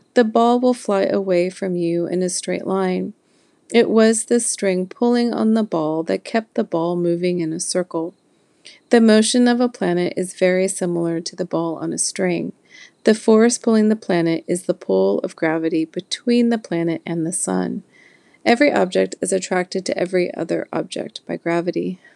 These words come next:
The force of gravity between two objects depends on the mass of the objects.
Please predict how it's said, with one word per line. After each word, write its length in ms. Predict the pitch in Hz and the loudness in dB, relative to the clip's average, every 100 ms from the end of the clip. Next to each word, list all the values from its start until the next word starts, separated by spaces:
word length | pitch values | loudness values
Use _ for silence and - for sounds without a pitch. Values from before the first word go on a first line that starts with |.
| _ | _
The 80 | 202 | -6
force 340 | - 208 202 | 0 0 0
of 80 | 214 | -2
gravity 420 | - 170 170 170 | 0 2 2 0
between 400 | 165 170 - 175 | 0 -4 -4 -4
two 220 | 175 220 | -2 -2
objects 560 | - 180 175 165 - - - - - _ | 0 -2 -2 -6 -4 -12 -14 -20 -20 _
depends 460 | 226 220 214 196 | 0 2 2 2
on 100 | 196 | 2
the 80 | 190 | 2
mass 340 | 175 160 175 170 | 2 0 -2 -6
of 80 | |
the 120 | 170 170 | -4 -4
objects. 680 | 175 175 - - - - | -4 -6 -10 -10 -8 -8